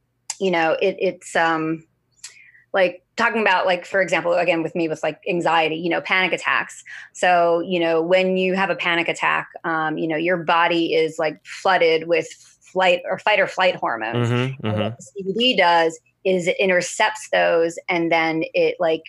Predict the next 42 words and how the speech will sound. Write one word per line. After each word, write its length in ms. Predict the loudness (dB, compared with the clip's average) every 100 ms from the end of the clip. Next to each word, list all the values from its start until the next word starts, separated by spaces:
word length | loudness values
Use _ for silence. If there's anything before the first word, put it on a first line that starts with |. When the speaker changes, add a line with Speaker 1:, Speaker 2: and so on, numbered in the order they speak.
| _
Speaker 1:
basically 540 | -6 -4 -4 -2 0 2
offers 440 | 2 0 0 -2
a 120 | -2
relief 560 | -2 -2 -2 -4 -4 -18 _ -20 _
from 160 | -2 -2
the 160 | -2
anxiety. 880 | -4 -4 -2 0 2 2 0 -6 -8 -16 -20
So 600 | -2 2 2 2 0 -4 -20 _ _ _
it, 240 | -2 -2 _ _
you 220 | -6 -2 0
have, 360 | 2 2 -2 -4
the 80 |
system 400 | -2 0 0 0
exists 500 | 0 0 2 0 0
through, 120 | -2 0
like, 180 | 0
your 100 | -2
whole 160 | 0 0
body. 280 | 0 0 -2
You've 100 | -2
got 160 | -2
C 180 | -2 -4
B 100 | 0
one 180 | 2 2
receptors 500 | 0 0 -2 -2 -2
in 80 | -2
your 100 | 0
brain, 380 | 0 -2 -2 -2
and 120 | -4
then 120 | -6
C 180 | -8 -6
B 100 | -2
one 240 | 0 0
and 200 | -2 -4
two 220 | -4 -4
receptors 520 | -4 -2 -4 -2 -2 -2
in 140 | -4 -2
other 260 | -2 -2 -4
parts 240 | -4 -6
of 80 | -8
your 120 | -6
body. 440 | -4 -2 -2 -6